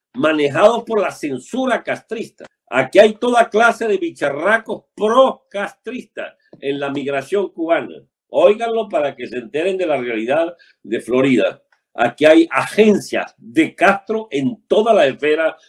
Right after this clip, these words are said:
culturales de Miami. Y hay candidatos y senadores del Partido Demócrata y del Partido Republicano que tienen una, un oído delicado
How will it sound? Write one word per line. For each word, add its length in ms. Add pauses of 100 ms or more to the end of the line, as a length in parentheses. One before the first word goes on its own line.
culturales 640
de 120
Miami. 540 (220)
Y 240
hay 480
candidatos 880
y 180
senadores 1120 (100)
del 680
Partido 400
Demócrata 760
y 200
del 240
Partido 320
Republicano 880 (280)
que 340
tienen 420
una, 340
un 140
oído 800
delicado 840